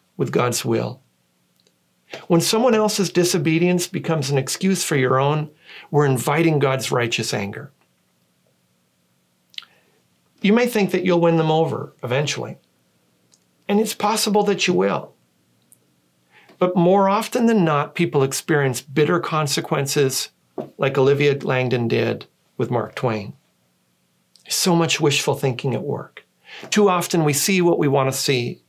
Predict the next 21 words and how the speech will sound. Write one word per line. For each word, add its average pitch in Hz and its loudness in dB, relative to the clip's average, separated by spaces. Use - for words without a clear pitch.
and - 2
we 147 2
keep 147 0
lowering 170 4
the 180 2
bar 120 0
until 139 2
it - -2
feels 127 0
more 113 0
attainable. 107 -6
God's 196 -2
warnings 185 4
for 165 2
our 135 4
relationship 147 0
in 131 2
this 123 0
area 143 0
are - -6
frankly 139 0